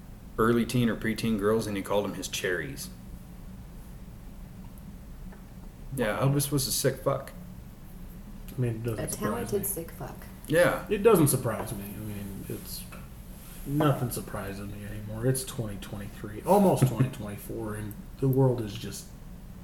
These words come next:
Speaker 2: gone to shit. So,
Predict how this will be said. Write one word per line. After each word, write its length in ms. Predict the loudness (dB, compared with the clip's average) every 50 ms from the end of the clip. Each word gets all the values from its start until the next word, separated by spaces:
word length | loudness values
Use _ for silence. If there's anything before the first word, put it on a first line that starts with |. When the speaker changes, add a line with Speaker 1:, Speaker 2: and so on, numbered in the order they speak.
| -8 -4
Speaker 2:
gone 260 | -4 -4 -4 -4 -8 -10
to 60 | -10
shit. 340 | -10 -10 -8 -10 -10 -10 -12 -12 -14 -14 -14 -14 -14 -14 -14 -12 -12 -12 -12 -12 -12 -12 -12 -12 -12 -14 -14 -14 -14 -12 0
So, 600 | 6 10 12 12 12 12 12 12 12 10 6 -2